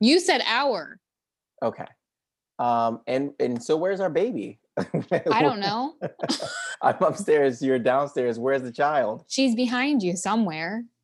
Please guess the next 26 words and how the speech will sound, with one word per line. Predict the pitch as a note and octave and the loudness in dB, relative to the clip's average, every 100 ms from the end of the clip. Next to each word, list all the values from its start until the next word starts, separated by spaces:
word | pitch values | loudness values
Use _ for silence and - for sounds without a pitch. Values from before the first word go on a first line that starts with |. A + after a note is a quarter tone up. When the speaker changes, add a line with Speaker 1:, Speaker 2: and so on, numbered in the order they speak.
| _ _ | _ _
Speaker 1:
sleeping. | - C4+ C4+ E3+ - G#3 - _ _ _ _ _ _ _ _ | 0 2 2 0 -4 -10 -18 _ _ _ _ _ _ _ _
Speaker 2:
Uh, | - F2 F2+ G2 | -6 -2 0 0
let's | G#2+ - | 0 0
hope. | F#2 F#2 - _ _ _ _ - _ _ E3 | -6 -8 -12 _ _ _ _ -20 _ _ -6
Speaker 1:
She's | G#2 C3 | -2 0
Speaker 2:
Um, | F#3 | 2
Speaker 1:
sleeping. | F3+ E3+ D#3+ D#3+ F3 - - - _ _ - | 2 -2 -2 -8 -10 -14 -20 -20 _ _ 0
Unless | G#3+ A3 A#3 | 4 4 4
she's | B3 A3+ | 2 2
learned | A3 G3+ F#3+ F#3+ F#3 _ | 2 0 0 -2 -4 _
how | G#3 | -4
to | E3+ | -4
crawl | E3+ - G3 A3+ | -2 0 2 4
out | B3+ | 2
of | B3+ | 0
a | |
crib | B3 G#3 F#3+ F3+ F3+ - _ | -2 -2 0 0 -4 -14 _
at | F3 F3 | -8 -8
six | - G3 F#3 | -4 -4 0
months | F#3+ F#3 F3+ | 0 0 -2
old, | E3+ E3 D#3 D#3 E3 - _ _ _ _ _ | -2 -2 -2 -6 -10 -18 _ _ _ _ _
<laughs> | _ - C4+ - - E4 | _ 0 0 0 0 2
like | G#3+ A3 - - | 2 0 -6 -10
Chucky. | - - A#3+ A#3+ F3 D#3+ G3 - | -4 0 0 0 -4 -4 -6 -8
Speaker 2:
Right. | C#3+ - B3+ C4 - | -12 -4 -2 -2 -4
Speaker 1:
<laughs> | _ | _